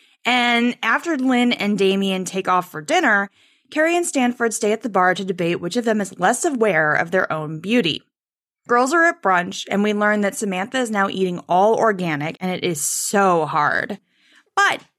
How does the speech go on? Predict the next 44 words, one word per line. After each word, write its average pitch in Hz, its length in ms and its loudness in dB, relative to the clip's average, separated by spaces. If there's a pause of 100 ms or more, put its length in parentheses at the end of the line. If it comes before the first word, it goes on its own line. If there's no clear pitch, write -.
she's - 320 -6
getting 247 220 -2
all 247 260 4
the 247 100 2
results 240 340 2
that 226 120 -6
she 240 160 -2
wants 190 360 0
and 196 240 -2
is 180 100 -6
therefore 208 380 2
having 180 360 -2
nude 262 240 2
photos 208 380 2
taken 160 320 -2
this 156 260 -8
week, - 320 -14 (220)
but 202 100 -8
just 247 220 0
for 202 100 0
herself, - 480 -6
of - 80 -18
course. - 440 -8 (720)
The 339 60 -6
girls 359 260 2
don't 381 220 0
seem 302 180 2
to 247 80 2
really 214 260 2
get 190 280 0
it, - 280 -6 (140)
but 214 120 -4
when 208 140 -2
Carrie 262 260 0
tells 240 300 0
them 233 120 0
about 202 220 0
the 190 80 0
New 190 80 -2
York 175 220 -4
Style 294 460 0
event, 175 380 0
they 190 160 2
are 175 240 0